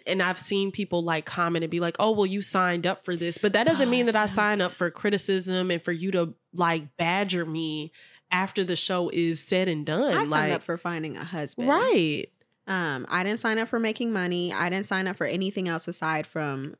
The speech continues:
Speaker 2: finding a husband like a dumbass. <laughs> Um, anyways, what about you?
Speaker 1: Well, I'm sick again.
Speaker 2: <laughs>
Speaker 1: So that kinda sucks.
Speaker 2: Is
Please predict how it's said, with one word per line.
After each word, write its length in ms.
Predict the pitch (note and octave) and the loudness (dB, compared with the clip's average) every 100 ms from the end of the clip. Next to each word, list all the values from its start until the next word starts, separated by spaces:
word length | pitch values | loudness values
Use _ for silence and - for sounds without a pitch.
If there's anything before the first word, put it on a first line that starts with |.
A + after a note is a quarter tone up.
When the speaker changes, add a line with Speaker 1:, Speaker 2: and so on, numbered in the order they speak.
| _ _ - | _ _ -8
Speaker 2:
finding 420 | E3 D#3+ D3 A#2+ | -4 -2 -2 -4
a 80 | F3 | -4
husband 380 | - - G#2 | -6 -6 -4
like 160 | D3 D3 | -4 -4
a 60 | D#3+ | -4
dumbass. 640 | C3+ G2+ A1+ - - C#5+ E5 | -4 -6 -6 -6 -6 -4 0
<laughs> 1080 | F5 F5+ F5+ D#5+ - - _ _ - E3 | 2 2 0 -2 -8 -14 _ _ -18 -6
Um, 560 | B3 A#3 G3 E3+ C3+ A3+ _ _ _ - | -2 0 0 -2 -4 -8 _ _ _ -4
anyways, 320 | D#4+ D#4+ F3+ | -2 0 -2
what 60 | G#3+ | -4
about 140 | A3+ | -4
you? 140 | A#3+ A#3 F3 _ _ _ _ _ _ | -4 -8 -14 _ _ _ _ _ _
Speaker 1:
Well, 140 | G3+ A3 | 0 2
I'm 120 | A#3 | 2
sick 240 | - F#3 | 0 -2
again. 440 | F3 D#3+ D3 D#3 E3 | -2 -2 -2 -2 4
Speaker 2:
<laughs> 100 | D4 D4 C#4 G4+ A#4 F3 A4 | 6 8 8 6 2 -2 2
Speaker 1:
So 120 | F3+ | 4
that 200 | F3+ F#3+ | 4 2
kinda 280 | G3 E3+ D#3 | 2 2 0
sucks. 540 | - E3 D3+ - | 0 0 0 -2
Speaker 2:
Is 60 | - | -6